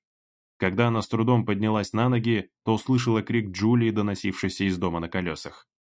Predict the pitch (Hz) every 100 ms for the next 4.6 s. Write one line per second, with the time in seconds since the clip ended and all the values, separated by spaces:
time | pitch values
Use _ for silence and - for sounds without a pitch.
0 | _ _ - 98 - 95 85 90 113 104
1 | _ _ - - 117 110 135 123 120 120
2 | 107 127 120 113 113 110 110 120 104 98
3 | 110 107 110 107 98 92 95 90 92 -
4 | 92 95 82 69 65